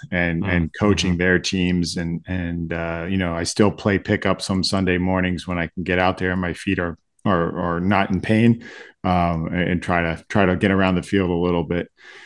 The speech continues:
Speaker 1: Um, yeah, yeah, that, that's kind of my, my ho-, my,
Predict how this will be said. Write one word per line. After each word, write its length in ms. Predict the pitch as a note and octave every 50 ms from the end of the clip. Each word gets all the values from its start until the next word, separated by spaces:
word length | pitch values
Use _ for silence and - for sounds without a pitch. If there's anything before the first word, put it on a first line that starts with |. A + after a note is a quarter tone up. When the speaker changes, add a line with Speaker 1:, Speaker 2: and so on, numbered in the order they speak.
| - - - - _
Speaker 1:
Um, 640 | - F2+ E2+ E2+ F2 E2+ E2+ E2 E2 D#2+ D#2+ C#2+ - _ _ _ _ _ _
yeah, 360 | A#2 C#3 E3+ G#3 A3 - - -
yeah, 180 | B2 C#3 D3
that, 180 | A#2+ A2+ A#2 A#2
that's 320 | - B2 B2+ B2+ - -
kind 200 | - - C#3 C#3
of 60 | C3 A#2
my, 340 | A#2 A#2 B2 B2+ C3 B2+ -
my 220 | A#2 A2+ A#2+ C#3 B2+
ho-, 320 | A2 G2+ A2 A#2+ A2+ - -
my, 360 | A2 A#2 B2+ C3 C3 A#2+ B2